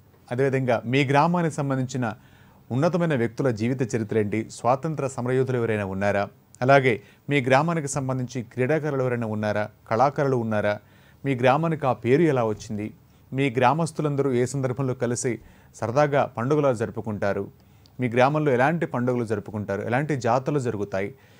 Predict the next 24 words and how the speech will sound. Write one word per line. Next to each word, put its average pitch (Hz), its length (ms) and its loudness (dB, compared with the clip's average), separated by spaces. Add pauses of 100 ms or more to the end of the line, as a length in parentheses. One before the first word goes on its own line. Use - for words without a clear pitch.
(240)
So 139 120 2
ఇలాగా 156 480 2
మీ 135 160 0
గ్రామానికి 143 540 2
సంబంధించి 123 680 -4 (460)
ఎన్నో, 160 380 0 (120)
ఆ, 110 380 -4
బయట 127 320 -2
ప్రపంచానికి 139 500 -4
తెలియని 165 340 0
విషయాలు 139 340 0
మీరు 107 240 -4 (340)
మాపల్లి 139 300 2
కార్యక్రమం 120 480 -2
ద్వారా 110 220 0
పంచుకోండి, 104 580 -6
తెలియజేయండి, 107 720 -2 (200)
పది 110 120 -4
మందికి 156 300 -2
తెలియజేయండి 117 560 -2
మీ 107 140 -4
గ్రామానికి 113 480 0
యొక్క 110 180 -4
గొప్పతనాన్ని 135 720 -2